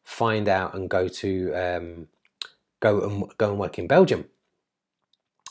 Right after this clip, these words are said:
And one of the, and kind of that's always stuck with me. And it's almost like,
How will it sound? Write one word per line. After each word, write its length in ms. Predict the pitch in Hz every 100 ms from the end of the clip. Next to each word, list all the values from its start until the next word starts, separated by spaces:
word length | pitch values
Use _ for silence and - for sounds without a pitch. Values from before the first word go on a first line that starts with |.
| - 127
And 180 | 131
one 200 | 123 185
of 100 | 254
the, 200 | 214 175
and 380 | 117 156 135 -
kind 160 | - 208
of 60 | 190
that's 220 | 185 -
always 300 | 202 196 185
stuck 240 | - -
with 180 | 165 135
me. 180 | 95 80
And 120 | 107
it's 180 | 104 165
almost 260 | 165 156
like, 240 | 151 131